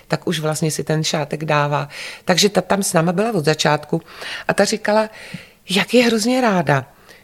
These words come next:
že, eh, ten Afghánistán taky ukazujeme v jiný poloze, než, než jako zemi, se kterou je problém. Protože ono to tak bohužel je. Už má člověk, když si, "Ježiš, už nás nechte s tím Afghánistánem zase. Teď jsme se tak dlouho snažili a zase se to nepovedlo.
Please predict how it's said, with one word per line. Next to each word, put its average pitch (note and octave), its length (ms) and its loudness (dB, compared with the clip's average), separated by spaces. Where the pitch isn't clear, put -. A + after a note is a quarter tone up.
že, F#3 420 4
eh, F3 200 6
ten G3 260 2
Afghánistán G3+ 600 0
taky - 240 -6
ukazujeme G#3+ 580 2
v F#3 100 -4
jiný G#3+ 380 2
poloze, E3 380 4
než, E3+ 240 0
než G#3+ 200 4
jako G#3 200 0
zemi, F#3 240 4
se F3 180 0
kterou E3+ 360 2
je E3 100 0
problém. A#2+ 600 -2
Protože F#3+ 460 4
ono F#3 180 2
to F#3 100 -6
tak F3+ 160 -2
bohužel F3 440 -2
je. D3 240 -2
Už F#3 200 0
má G3 160 2
člověk, F3+ 340 -2
když F3+ 240 -2
si, - 100 -2
"Ježiš, F3+ 280 0
už - 180 -2
nás - 260 -2
nechte - 320 -2
s - 60 -4
tím A2 180 -4
Afghánistánem G3 640 -2
zase. G#3 460 0
Teď B3 180 2
jsme G#3+ 180 2
se F#3+ 120 -2
tak G3 140 0
dlouho F3+ 220 2
snažili E3 420 0
a - 120 -4
zase G3+ 300 0
se G3 100 0
to G#3 120 2
nepovedlo. F3 540 2